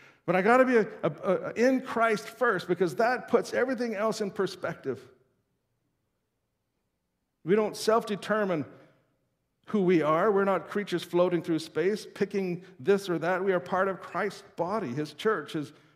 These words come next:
breath and hope for a future. Our souls, our eternal being, are meant to find our identity in Christ.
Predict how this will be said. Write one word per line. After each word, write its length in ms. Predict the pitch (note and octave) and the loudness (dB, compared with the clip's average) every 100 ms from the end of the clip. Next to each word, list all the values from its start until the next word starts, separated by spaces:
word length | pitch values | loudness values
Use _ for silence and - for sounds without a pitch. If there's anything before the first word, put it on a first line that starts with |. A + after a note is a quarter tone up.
| _ | _
breath 400 | D3 G3 A3+ - | -2 0 0 0
and 120 | D#3 | -4
hope 300 | C3 G3 F#3 | -2 -4 -4
for 120 | F#3+ F3+ | -4 -4
a 40 | |
future. 480 | F3 A3+ A3+ G#2+ - _ _ _ _ _ _ _ - | -4 -8 -10 -12 -14 _ _ _ _ _ _ _ 0
Our 140 | F#3+ | 0
souls, 880 | F3 - C4+ C4+ F3 B2 C3+ C#3+ - - _ _ _ _ _ _ _ _ _ _ _ _ _ _ _ _ _ _ _ _ | 0 0 2 4 4 2 -2 -4 -8 -18 _ _ _ _ _ _ _ _ _ _ _ _ _ _ _ _ _ _ _ _
our 200 | D#3 F3 | 2 4
eternal 580 | F#3+ F3+ - B3+ D4+ C#4+ | 4 0 -4 0 4 4
being, 720 | F#3 C4 D#4+ G#3 C3+ A2 F#2+ - _ _ _ _ _ _ - | 4 2 4 2 0 -2 -8 -20 _ _ _ _ _ _ -2
are 120 | E3 | 0
meant 560 | E3+ G#3+ C4 D#3 - - - _ _ _ _ _ _ | 2 2 2 -2 -6 -16 -20 _ _ _ _ _ _
to 80 | E3 | -6
find 400 | F#3 G#3+ A#3 G#3+ | 0 2 2 2
our 140 | F3+ | 2
identity 580 | F3 E3+ G#3+ G#3 F3+ F#3+ | 2 2 0 2 -2 -2
in 100 | E3+ | -4
Christ. 600 | - G3 F3+ A#2+ - - | -4 -4 -4 -8 -18 -20